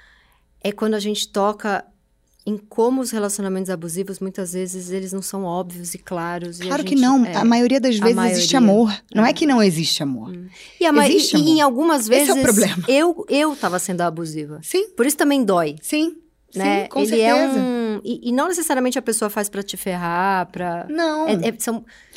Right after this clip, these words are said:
Speaker 1: não,
Speaker 2: isso que
Speaker 1: não
Speaker 2: eu
Speaker 1: tamo
Speaker 2: falo.
Speaker 1: passando pano pra machista, não, mas é porque
Speaker 2: Não.
Speaker 1: é mu-, é, é mais complexo.
Speaker 2: É muito complexo. É claro que dentro dessas dinâmicas existe o machismo estrutural,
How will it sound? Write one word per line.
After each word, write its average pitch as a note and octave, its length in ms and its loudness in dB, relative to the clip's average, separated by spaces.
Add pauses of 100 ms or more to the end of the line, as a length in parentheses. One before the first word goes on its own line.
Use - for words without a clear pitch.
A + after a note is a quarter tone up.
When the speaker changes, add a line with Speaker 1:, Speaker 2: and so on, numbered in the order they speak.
(140)
Speaker 1:
não, G#3+ 120 4
Speaker 2:
isso A3 80 6
que C4 40 4
Speaker 1:
não D4 120 6
Speaker 2:
eu D4 60 2
Speaker 1:
tamo D4+ 200 4
Speaker 2:
falo. G#3 100 4
Speaker 1:
passando F#4 300 4
pano E4+ 240 4
pra E4+ 120 2
machista, D#4+ 460 0
não, A#3+ 140 2
mas G#3+ 180 0
é A#3 80 2
porque D#4+ 240 2
Speaker 2:
Não. F#3 60 0
Speaker 1:
é B3 100 2
mu-, B3+ 160 4
é, A#3+ 160 -2 (160)
é A#3+ 80 -2
mais B3 240 0
complexo. G3 640 -4 (240)
Speaker 2:
É C4+ 80 -4
muito D4 300 0
complexo. F3+ 760 -2
É G#3+ 80 -2
claro C4 400 -4
que - 140 -10
dentro A3+ 480 -6
dessas F#3 340 -4
dinâmicas E3+ 640 -6
existe F#3 680 -4 (320)
o F#3 80 -6
machismo F#3+ 480 -4
estrutural, E3+ 960 -6